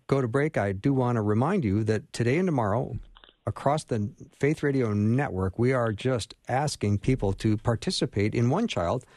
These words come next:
which gives kids hope in incredibly hard places. About fifteen countries, kids living in extreme poverty. And the way you can learn about these beautiful kids is go to my faith radio dot com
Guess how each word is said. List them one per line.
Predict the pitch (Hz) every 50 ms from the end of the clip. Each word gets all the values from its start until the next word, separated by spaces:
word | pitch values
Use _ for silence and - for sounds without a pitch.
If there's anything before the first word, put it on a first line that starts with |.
| - - _ _ _ _ _ _
which | - 107 107 - - -
gives | 123 127 117 107 101 - - -
kids | - - 156 143 123 110 - - -
hope | - - - 175 131 120 - - - _ _ _ -
in | 123 120
incredibly | 117 117 - - - _ - - - - - 196 170 127 104 107 107
hard | 98 110 113 110 104
places. | - - 123 113 104 - 101 95 92 98
About | 98 104 107 - _ _
fifteen | - 160 151 - - 151 139 120
countries, | - 139 135 - - 107 101 101 - - - - - - _ -
kids | - 135 123 113 -
living | 123 113 117 113
in | 107 101
extreme | 104 - - - - - - 135 143 156 165 156 135 _ _
poverty. | - - 143 139 135 127 113 90 87 92 98 - _ _ _ _ _ _
And | - 107
the | 104
way | 110 113
you | 123 120
can | - 117 104 104
learn | 113 143 180 175
about | 131 98 98 95 95 -
these | 107 101 98
beautiful | 95 - 113 123 135 - - 147
kids | - - 107 104 113 123
is | 117 107
go | - 120
to | 107 101
my | 101 110 127 139
faith | - - 151 139 - -
radio | 123 113 113 107 98
dot | 90 107 101 101 101
com | - 104 98 110 143